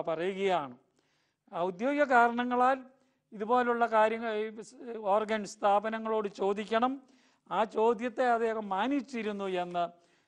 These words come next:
പറയുകയാണ്. ഇനി പ്രധാനപ്പെട്ട കാര്യം, ജോൺ പോൾ രണ്ടാമൻ മാർപ്പാപ്പ അന്ത്യശ്വാസം വലിയ വർജി-, വല-, വലിച്ചപ്പോൾ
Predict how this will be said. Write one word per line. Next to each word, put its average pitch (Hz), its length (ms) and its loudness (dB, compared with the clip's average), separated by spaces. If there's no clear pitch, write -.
പറയുകയാണ്. 175 580 -2
ഇനി 190 140 -8
പ്രധാനപ്പെട്ട 226 640 0
കാര്യം, 180 400 0
ജോൺ 170 300 -4
പോൾ 254 140 0
രണ്ടാമൻ 254 420 2
മാർപ്പാപ്പ 240 440 0
അന്ത്യശ്വാസം 233 880 0
വലിയ 214 220 -2
വർജി-, 208 380 -4
വല-, 226 240 -4
വലിച്ചപ്പോൾ 202 540 -2